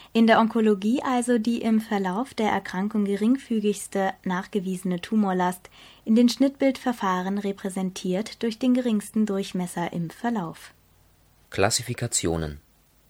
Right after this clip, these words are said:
Speaker 1: Für die meisten soliden Tumoren wird die Erkrankungssituation nach den resist eins Punkt eins Kriterien der Tumorklassifikation festgelegt.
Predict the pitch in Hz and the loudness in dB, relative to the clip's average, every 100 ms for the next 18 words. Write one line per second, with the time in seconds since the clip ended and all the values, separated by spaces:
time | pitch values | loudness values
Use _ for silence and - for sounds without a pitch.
0 | _ 262 254 247 233 285 - 240 208 190 | _ 2 6 6 6 2 0 0 0 -2
1 | 190 190 190 185 185 175 196 262 269 262 | -2 -4 -4 -2 0 0 2 2 2 0
2 | 254 233 - 190 220 220 214 214 208 196 | 0 -2 -2 -2 0 0 0 -2 0 0
3 | 190 - 196 190 190 190 190 185 185 - | -2 -4 -2 0 -2 -2 -2 -2 -4 -2
4 | 208 240 - 202 226 - 262 247 196 214 | -2 -2 -4 -4 -4 0 -2 0 -2 -4
5 | 240 - 220 208 196 185 185 185 208 - | -6 -8 -2 -2 -2 -2 -4 -2 -4 -4
6 | 247 240 220 208 190 196 185 190 180 - | 2 2 2 -4 -6 -8 -6 -6 -6 -4
7 | 202 240 - 185 - - 180 170 170 - | -4 -4 -6 -10 -12 -8 -6 -6 -8 -18